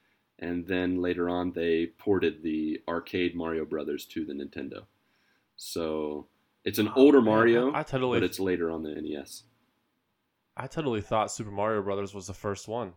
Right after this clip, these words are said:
Speaker 1: Yeah. I think it gets that
Speaker 2: Whoa.
Speaker 1: because it, it was the one that took off the most, that was the most popular. Um, I believe in the arcades too, even Mario and Donkey Kong,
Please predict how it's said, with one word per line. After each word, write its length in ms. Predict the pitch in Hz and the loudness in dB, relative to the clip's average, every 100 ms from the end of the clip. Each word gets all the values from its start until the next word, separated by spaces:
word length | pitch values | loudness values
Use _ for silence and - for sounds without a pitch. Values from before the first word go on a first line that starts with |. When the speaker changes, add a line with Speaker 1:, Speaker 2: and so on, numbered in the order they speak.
| - | -10
Speaker 1:
Yeah. 400 | 87 82 78 78 78 _ _ - | -4 -4 -4 -8 -14 _ _ -4
I 80 | 107 | 2
think 160 | 151 | 2
it 80 | 139 | 4
gets 240 | 117 107 | 2 2
that 200 | 117 107 | 2 2
Speaker 2:
Whoa. 100 | 95 | 2
Speaker 1:
because 240 | 113 101 95 | 2 2 2
it, 120 | 92 - | -2 0
it 60 | 101 | -2
was 200 | 95 - | -2 -2
the 80 | 92 | 0
one 140 | 90 | 0
that 160 | 85 - | -2 -4
took 160 | 98 | 0
off 200 | 87 92 | 0 0
the 80 | 92 | -2
most, 280 | 92 90 - | -2 -2 -2
that 140 | 82 | -6
was 120 | - 90 | -6 -6
the 80 | |
most 260 | 82 80 - | -6 -6 -8
popular. 560 | - 78 82 78 85 - _ - _ - | -8 -6 -4 -2 -4 -6 _ -20 _ -14
Um, 460 | 85 82 78 76 73 _ _ _ _ _ _ _ - | -8 -6 -6 -8 -12 _ _ _ _ _ _ _ -6
I 80 | 95 | 4
believe 280 | 101 113 127 | 8 8 8
in 40 | |
the 100 | 101 | 6
arcades 460 | 92 95 95 90 - | 4 2 0 0 -2
too, 420 | - 139 101 90 | 4 6 6 2
even 480 | 95 95 90 87 76 - | 0 0 2 0 -4 -4
Mario 460 | 98 101 98 92 90 | 0 4 4 2 0
and 240 | 85 80 | -4 -2
Donkey 320 | 87 107 - | -2 -2 -4
Kong, 420 | - 76 73 73 | -6 -8 -8 -10